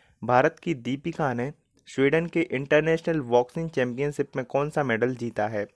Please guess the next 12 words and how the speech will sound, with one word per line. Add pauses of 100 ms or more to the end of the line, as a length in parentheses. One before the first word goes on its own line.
(140)
आंसर
है
गोल्ड
मेडल। (560)
भारत
की
दीपिका
ने (160)
स्वीडन (120)
के (240)
इंटरनेशनल
बॉक्सिंग